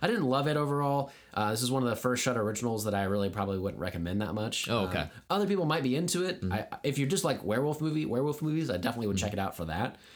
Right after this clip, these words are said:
Speaker 1: But, um, overall, like, it took me four days to watch this in pieces.
Speaker 2: Eighty-eight movie. Or
Speaker 1: Yeah, right.
Speaker 2: eighty-eight
Speaker 1: An
Speaker 2: movie,
Speaker 1: eighty-eight
Speaker 2: yeah.
Speaker 1: minute
Speaker 2: Mm-hmm.
Speaker 1: movie, and, like, I, I couldn't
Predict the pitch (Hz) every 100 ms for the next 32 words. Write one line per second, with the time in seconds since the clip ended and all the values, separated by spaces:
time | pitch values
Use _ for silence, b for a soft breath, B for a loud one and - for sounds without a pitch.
0 | B B - 107 104 101 95 92 123 185
1 | 147 143 143 120 107 135 185 147 131 117
2 | 107 B B B _ - - - - 151
3 | 143 143 135 110 113 110 104 - 104 107
4 | 104 101 107 101 - - - 117 101 110
5 | 101 101 101 90 92 98 95 87 135 170
6 | 143 123 131 - - 180 160 147 147 139
7 | 131 143 135 123 113 107 107 104 B B
8 | B B 120 123 180 147 127 -